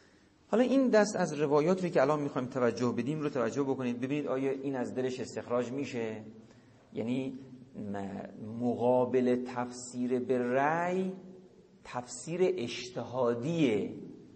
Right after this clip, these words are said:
نه تفسیر منحصراً روایی. ببینید،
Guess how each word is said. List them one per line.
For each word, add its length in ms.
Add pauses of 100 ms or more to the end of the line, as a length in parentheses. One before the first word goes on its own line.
(120)
نه 320
تفسیر 920 (880)
منحصراً 840
روایی. 720 (2000)
ببینید، 400